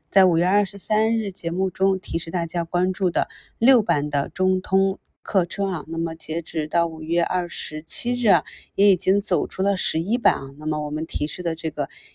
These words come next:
也是一路向北啊，同时还提示了中设股份啊。那么一周的表现也是比较突出，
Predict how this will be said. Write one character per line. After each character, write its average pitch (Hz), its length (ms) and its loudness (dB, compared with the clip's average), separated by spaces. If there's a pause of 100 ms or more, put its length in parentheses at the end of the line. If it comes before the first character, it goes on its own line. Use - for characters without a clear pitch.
也 156 160 2
是 165 400 0 (160)
一 170 160 4
路 240 120 2
向 247 240 0
北 185 120 -2
啊， 151 260 -6
同 180 180 0
时 170 160 -2
还 156 220 -2
提 151 220 -6
示 - 180 -4
了 156 240 2
中 202 180 -2
设 233 140 -4
股 170 160 -10
份 180 240 0
啊。 131 80 -4 (320)
那 156 80 0
么 160 80 2
一 175 160 0
周 185 240 2
的 165 180 2
表 147 200 -8
现 156 180 -8
也 147 100 -4
是 - 140 -12
比 151 100 -6
较 143 200 -4
突 - 200 -6
出， - 280 0